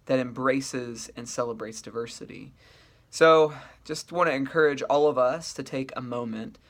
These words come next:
to consider the voices that are in our lives in different spheres and different realms of influence,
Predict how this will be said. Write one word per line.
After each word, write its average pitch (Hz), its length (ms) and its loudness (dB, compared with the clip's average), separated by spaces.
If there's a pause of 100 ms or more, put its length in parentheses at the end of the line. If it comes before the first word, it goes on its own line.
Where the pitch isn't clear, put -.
(280)
to 135 120 -8
consider 131 680 -4
the 120 140 -6
voices 123 800 -8
that 120 380 -6 (120)
are 117 220 -2
in 127 200 -8
our 117 140 -4
lives 107 680 -8
in 117 240 -12
different - 340 -12
spheres 120 640 -14
and 120 200 -12
different 113 300 -8
realms 123 260 -6
of 120 100 -12
influence, 123 720 -12